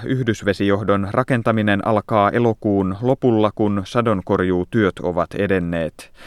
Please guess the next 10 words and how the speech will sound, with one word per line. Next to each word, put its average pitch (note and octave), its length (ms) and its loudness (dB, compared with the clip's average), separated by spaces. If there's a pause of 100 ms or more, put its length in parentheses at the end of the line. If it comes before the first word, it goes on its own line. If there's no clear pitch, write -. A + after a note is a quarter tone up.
(460)
Ensimmäinen G2 580 0
urakkaosuus A2+ 760 0
on G#2+ 260 0
lähes A2 340 -2
kokonaan G2+ 600 2
maataloustuotannossa. F2+ 1400 -2 (460)
Tästä G#2 520 -2
aiheesta A#2+ 500 0
lisää G#2+ 380 2
Paikallismakasiinissa. E2 1300 -4